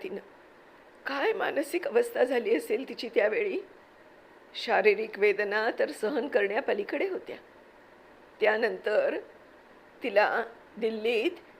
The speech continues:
एम्स हॉस्पिटलमध्ये भरती करण्यात आलं. या काळात मीडियानं अत्यंत नीच आरोप करत तिलाच दोषी ठरवू लागले ते.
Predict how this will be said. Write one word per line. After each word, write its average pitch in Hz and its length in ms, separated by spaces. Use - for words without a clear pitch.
एम्स 294 380
हॉस्पिटलमध्ये 247 640
भरती 254 340
करण्यात 175 400
आलं. - 200
या 180 100
काळात 185 480
मीडियानं 214 480
अत्यंत 247 680
नीच 269 540
आरोप 226 320
करत 208 320
तिलाच 247 400
दोषी 370 280
ठरवू 339 300
लागले 277 340
ते. 247 260